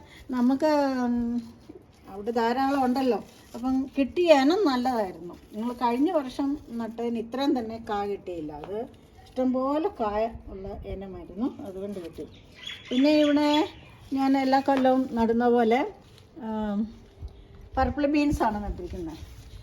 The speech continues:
ഇതുണ്ടോ, കാ വീ-, കാ വീണു. ഞങ്ങൾ കുറേ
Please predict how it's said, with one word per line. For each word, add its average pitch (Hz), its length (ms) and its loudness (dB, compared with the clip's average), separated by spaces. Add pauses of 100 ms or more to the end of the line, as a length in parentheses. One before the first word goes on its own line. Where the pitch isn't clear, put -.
(420)
ഇതുണ്ടോ, 170 280 -6 (380)
കാ 214 120 -2 (140)
വീ-, 233 180 0 (180)
കാ 208 100 0 (140)
വീണു. 226 280 2 (140)
ഞങ്ങൾ 220 180 -4 (260)
കുറേ 233 220 0